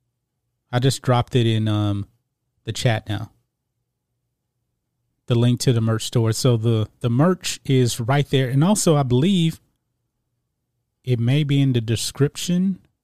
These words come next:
No, I don't think it's in the description of this video here. So it's, it's not there.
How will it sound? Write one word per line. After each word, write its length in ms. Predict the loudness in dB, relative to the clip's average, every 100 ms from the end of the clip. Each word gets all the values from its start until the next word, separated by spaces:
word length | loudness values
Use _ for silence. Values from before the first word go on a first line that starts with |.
| _ _ _ _ -6
No, 260 | -2 0 2
I 60 |
don't 160 | 0 0
think 140 | -2
it's 80 | 0
in 80 | 0
the 40 | 0
description 400 | -2 -4 -2 -4
of 60 |
this 100 | -4
video 260 | -4 -4 -2
here. 220 | -4 -8 -12 _ _ _ _ _ _ _ _ _ _ _ _ _ _ _ _ _ _
So 160 | -2
it's, 140 | -2 0
it's 180 | 0 2
not 180 | -2
there. 180 | -2 -8